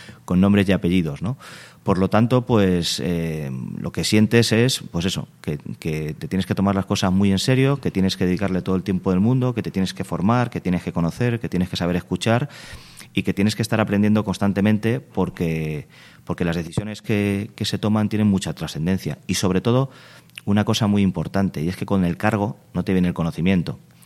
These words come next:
Aunque seas el alcalde, sigues teniendo las mismas dudas o necesidades, eh, que cualquier otro. Entonces, eh, tienes que, mm, compartir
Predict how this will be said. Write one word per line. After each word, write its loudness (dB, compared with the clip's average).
Aunque -6
seas -2
el 0
alcalde, 2
sigues -4
teniendo 0
las -6
mismas 0
dudas 2
o -4
necesidades, 0
eh, -2
que -4
cualquier 0
otro. 0
Entonces, 0
eh, -4
tienes 2
que, 0
mm, -6
compartir -2